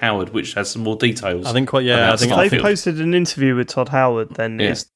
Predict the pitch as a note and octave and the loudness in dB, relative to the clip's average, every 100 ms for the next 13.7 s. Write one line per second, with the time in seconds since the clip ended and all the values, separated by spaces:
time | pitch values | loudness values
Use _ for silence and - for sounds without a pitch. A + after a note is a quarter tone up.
0 | - B2 A2+ A2 A#2+ A#2 A2+ A#2 A#2 A2 | -2 -2 -2 -4 -4 -2 -2 -2 0 -2
1 | G#2+ A#2 A#2 A#2 B2 G#2 - D3+ - - | 0 0 2 0 -2 -2 0 2 2 2
2 | D3+ C3 - - A2 G#2+ - C3 - - | 2 2 2 4 4 4 4 4 6 4
3 | - A#4 - - - D3+ F#3+ D#3+ D#3+ F3 | 4 2 2 2 4 4 4 2 2 2
4 | D#3+ C#3 B2+ D3 C#3 C#3 C#3 D#3 C#3 C#3 | 2 2 4 4 6 6 4 2 2 4
5 | C3+ C#3 A#2 B2 B2 A#2+ B2 C3 - C#3 | 4 4 2 2 2 2 0 -2 -2 0
6 | A#2 G#2+ A2 B2 A2 A#2+ A2+ A#2 A#2 A#2+ | 0 0 0 0 0 2 2 2 0 0
7 | A#2+ G#2 - - G#2+ C3+ A#2 A2 - G#2+ | -2 -2 -8 -4 2 4 4 4 2 2
8 | G#2+ A#2 A2+ A2+ A2+ A2 A2 G#2+ A2+ A2 | 2 2 2 0 0 0 -2 -4 -4 -2
9 | G#2+ G#2+ - - D#3 - E3 D#3+ B2 A#2 | 0 -2 -4 -2 0 0 0 4 4 6
10 | A#2 A#2 A#2+ B2 B2+ B2+ B2 - C3+ C#3 | 4 2 2 2 2 2 0 0 0 2
11 | C3+ B2+ - - - D3+ D3 D3 - - | 2 0 -2 0 2 2 2 0 -2 -2
12 | C#3+ C#3 C#3+ C#3 C#3 - _ - - C3+ | 0 0 0 0 -2 -8 _ -14 -6 0
13 | C3 B2+ B2+ B2 B2 B2 | 2 2 2 2 -2 -4